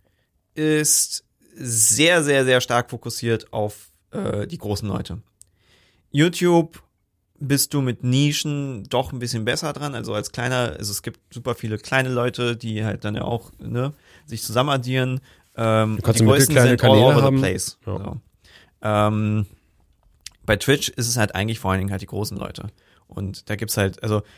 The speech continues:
Speaker 1: ich meine, wenn du halt so auf Twitch gehst und auch Ju-, YouTube, äh, Twitch Deutschland, du hast halt dann irgendwie fünfzig Prozent der Leute sind halt irgendwie bei Gronkh und Montana Black und dann teilt sich's halt auf die anderen noch auf, so.
Speaker 2: Ja,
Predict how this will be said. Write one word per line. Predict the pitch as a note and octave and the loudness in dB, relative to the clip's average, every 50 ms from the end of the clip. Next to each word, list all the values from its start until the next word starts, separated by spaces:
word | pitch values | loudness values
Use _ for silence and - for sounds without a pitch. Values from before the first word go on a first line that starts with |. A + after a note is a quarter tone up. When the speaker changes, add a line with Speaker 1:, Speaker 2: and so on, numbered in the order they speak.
| _ _ - | _ _ -12
Speaker 1:
ich | - | -4
meine, | A#2 A#2 A#2 A2 | -2 0 0 2
wenn | A#2+ B2 | 0 0
du | B2 A#2 | 2 2
halt | A#2 A#2 A2+ | 0 0 0
so | A#2 A#2 | -2 -2
auf | A2 G#2+ - | -2 -4 -4
Twitch | - - B2 - - | -6 -6 -6 -6 -6
gehst | - B2 C3 C3+ C3 - - | -4 -2 0 0 0 -2 -6
und | - B2 A#2 A2+ G#2+ - - - _ _ _ _ _ - | -6 -6 -6 -6 -8 -10 -14 -18 _ _ _ _ _ -20
auch | - - - | -20 -16 -14
Ju-, | D3+ A#2 A#2 - - | -12 -12 -12 -12 -10
YouTube, | B2 A#2+ - B2 - _ - - | -10 -8 -8 -8 -10 _ -2 2
äh, | B2 A#2 A2+ G#2+ | 2 2 2 2
Twitch | - - A#2+ - - | -2 -6 -10 -8 -6
Deutschland, | - A2 A#2+ - - C#3+ C3+ C3 B2+ B2 - - | -4 -4 -4 -4 -4 -4 -2 -2 -4 -6 -8 -6
du | A#2 G#2+ | -4 -2
hast | G#2+ A#2 - - | -2 -2 -4 -4
halt | B2 A2+ A2 A2+ | -4 -4 -4 -4
dann | A2 A2 | -6 -6
irgendwie | A2+ A2+ A2 A2 A2+ G#2+ | -4 -6 -6 -6 -6 -8
fünfzig | G#2+ - B2 G#2+ - - A#2 - | -8 -10 -12 -12 -10 -10 -12 -12
Prozent | _ - A2+ - - A2+ A2 A#2 A2+ - - | _ -12 -8 -4 -2 -2 -2 -4 -6 -8 -6
der | - A#2 | -4 -2
Leute | A2 G#2+ A2 A2+ A#2 A#2 | -2 -2 -4 -4 -6 -6
sind | G#2 A2 A2 A2 | -6 -6 -4 -4
halt | G#2+ A2 | -2 -2
irgendwie | A2+ A2 A2 A2 G#2+ | -2 -2 -2 -4 -4
bei | G#2 G#2+ G#2 G#2+ | -2 -2 -2 -2
Gronkh | G2 - - - G#2+ A#2 A#2+ A#2 - | -4 -6 -6 -4 -4 -2 -4 -4 -6
und | - A2 G#2+ G#2+ G#2+ - A2 | -6 -4 -4 -4 -6 -6 -6
Montana | A2 A2 G#2+ A2 G#2+ G#2+ G#2 | -4 -4 -2 0 0 0 -2
Black | G#2 A2 A#2 - - | -2 -2 -4 -4 -6
und | - G#2+ G#2+ G2+ | -8 -8 -6 -6
dann | G2+ G#2 G#2 G#2 A2 _ _ - - - - - - _ - | -4 -4 -4 -4 -6 _ _ -20 -20 -20 -20 -20 -20 _ -2
teilt | - A2+ G#2+ F#2+ | 0 0 0 0
sich's | - - A2 G2+ - | 0 -4 -4 -2 -2
halt | A2 G#2 - | -2 -2 -2
auf | - - G2+ - | -4 -6 -6 -8
die | - A2 A2 | -8 -6 -4
anderen | G#2+ A2+ A2+ G#2 G2 | -2 -2 -2 -2 -2
noch | G2 F2+ | -4 -4
auf, | G2 G2 G#2 - | -6 -6 -8 -8
so. | - F#2+ G2 G#2 _ _ _ _ - | -8 -8 -8 -8 _ _ _ _ -4
Speaker 2:
Ja, | A#2 A2+ A2 G#2 - | 0 2 2 2 2